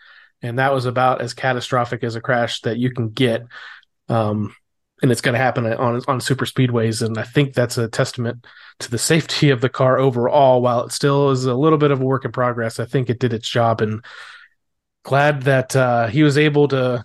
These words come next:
kinda walk to the stretcher with some assistance and, uh, get out of the hospital the next day. But man, um,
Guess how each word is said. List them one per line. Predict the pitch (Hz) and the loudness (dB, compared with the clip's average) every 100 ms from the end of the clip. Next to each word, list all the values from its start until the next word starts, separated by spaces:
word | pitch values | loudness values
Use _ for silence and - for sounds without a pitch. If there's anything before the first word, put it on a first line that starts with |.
| - | -8
kinda | - 139 | -2 0
walk | 131 143 - | 2 0 0
to | |
the | 139 | -4
stretcher | 135 - 143 - 139 135 | -4 -2 -2 -2 -2 -2
with | 131 | -2
some | 139 120 | -6 -6
assistance | - 165 - 151 139 - - _ _ _ _ _ _ | -2 -2 2 0 0 -6 -10 _ _ _ _ _ _
and, | 127 123 | -2 0
uh, | 123 120 | 0 2
get | 131 | 2
out | 123 | 2
of | |
the | 113 | 2
hospital | 123 123 - 117 | 0 -2 -2 -2
the | 110 | -2
next | 113 110 - | -6 -8 -2
day. | 117 113 | 0 0
But | 104 - - | -2 -8 -8
man, | 127 131 113 107 - - | -2 0 0 -4 -10 -6
um, | 127 117 113 107 104 | -2 0 -2 -4 -8